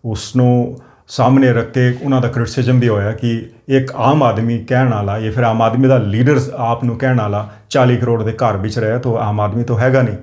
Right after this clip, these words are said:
ਤੇ ਦੂਜੀ ਜਿਹੜੀ ਮਿਸਟੇਕ ਅਰਵਿੰਦ ਕੇਜਰੀਵਾਲ ਦੀ ਜਾਂ ਫਿਰ ਉਹਨਾਂ ਦੀ ਲੀਡਰਸ਼ਿਪ ਦੀ ਸੀ,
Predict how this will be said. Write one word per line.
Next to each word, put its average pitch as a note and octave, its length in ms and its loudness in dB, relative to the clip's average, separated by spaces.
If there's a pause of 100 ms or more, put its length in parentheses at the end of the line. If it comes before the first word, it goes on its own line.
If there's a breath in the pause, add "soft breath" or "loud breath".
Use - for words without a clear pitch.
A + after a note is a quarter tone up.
(440 loud breath)
ਤੇ B2+ 320 2 (220 loud breath)
ਦੂਜੀ G3 500 2
ਜਿਹੜੀ E3+ 500 0
ਮਿਸਟੇਕ F3+ 800 0
ਅਰਵਿੰਦ C#3 440 0
ਕੇਜਰੀਵਾਲ A#2+ 540 0
ਦੀ A#2+ 300 -4 (460 soft breath)
ਜਾਂ A#2 140 0
ਫਿਰ B2+ 160 0
ਉਹਨਾਂ C3 220 4
ਦੀ B2 160 2
ਲੀਡਰਸ਼ਿਪ B2 500 0
ਦੀ A#2 120 0
ਸੀ, B2 320 -6